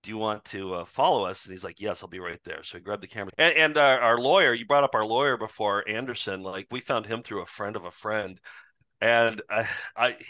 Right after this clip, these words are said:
he was still pretty new at the time. He was still a pretty new lawyer, but then we hit it off right away 'cause this is,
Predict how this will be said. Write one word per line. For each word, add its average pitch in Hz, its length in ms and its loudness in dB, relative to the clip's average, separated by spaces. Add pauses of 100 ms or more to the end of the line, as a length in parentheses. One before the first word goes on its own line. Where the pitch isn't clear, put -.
(120)
he - 160 -8
was 151 120 -2
still 285 200 -4
pretty 170 240 -4
new 131 360 2
at 110 100 0
the 107 100 -8
time. 87 320 -14
He 87 40 -14
was 101 80 -12
still - 220 -4
a - 40 -8
pretty 143 200 -6
new 117 120 -6
lawyer, 104 400 0
but 107 80 -16
then 113 100 -6
we 110 80 -8
hit - 220 -4
it 107 100 -4
off 104 240 4
right 98 200 -4
away 92 300 -4
'cause - 160 -18
this 123 160 -10
is, - 180 -16